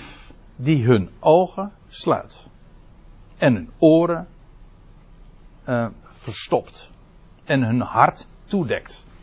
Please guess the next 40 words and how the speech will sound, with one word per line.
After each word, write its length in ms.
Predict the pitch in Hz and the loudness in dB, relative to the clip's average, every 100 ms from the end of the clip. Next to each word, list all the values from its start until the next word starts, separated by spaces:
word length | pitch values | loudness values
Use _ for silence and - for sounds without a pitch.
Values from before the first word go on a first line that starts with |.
| - - | -20 -10
Trouwens, 380 | 107 110 113 - - - - - - | -4 -2 -4 -8 -18 -20 -20 -20 -18
ik 300 | - - - | -18 -16 -4
heb 120 | 131 | -4
er 80 | - | -2
geen 160 | 135 113 | 0 0
diaatje 400 | 127 131 120 113 | 2 2 2 0
van, 240 | 127 123 | 0 0
maar 160 | 117 107 | -2 -4
ik 80 | 107 | -2
moet 160 | 120 | -2
even 320 | 139 135 104 | 0 -2 0
denken, 540 | 95 143 156 139 107 107 | 0 0 0 -2 -4 -8
maar 120 | 113 | -14
ik 80 | - | -6
kan 140 | 120 | -4
het 180 | 104 - | -4 -4
niet 220 | 123 120 | -4 -4
zo 200 | - 117 | -4 -6
uit 160 | 117 113 | -6 -10
het 100 | 101 | 0
hoofd 360 | 110 117 98 | 4 4 2
direct 360 | 104 104 117 117 | -2 0 2 0
citeren. 420 | - 104 135 147 | -6 -6 0 0
Maar 100 | 151 | 2
hoe 120 | 120 | -2
staat 240 | 107 147 143 | 0 0 0
het 120 | 123 | 0
in 120 | 120 | 2
Romeinen 500 | 110 110 110 95 90 | 4 6 4 0 -2
elf? 480 | 151 156 165 - - - - - - - - - - - - - - | 2 4 2 -4 -20 -20 -20 -20 -20 -20 -20 -20 -20 -20 -20 -16 -12
Even 360 | - - - | -12 -14 -20
kijken. 440 | - 123 117 110 98 - - - - - - | -10 -10 -8 -10 -10 -16 -20 -20 -20 -20 2
Ja, 340 | 175 196 135 - | 6 8 6 0
daar 120 | 120 | 0
staat 240 | 110 156 160 | 4 4 4
in 100 | 143 | 4
Romeinen 440 | 139 147 151 151 - - - - 127 127 | 4 4 2 0 -12 -20 -12 0 0 4
elf, 320 | 180 208 208 | 6 6 4
dus, 240 | 143 120 | -4 -6
eh, 180 | - | -8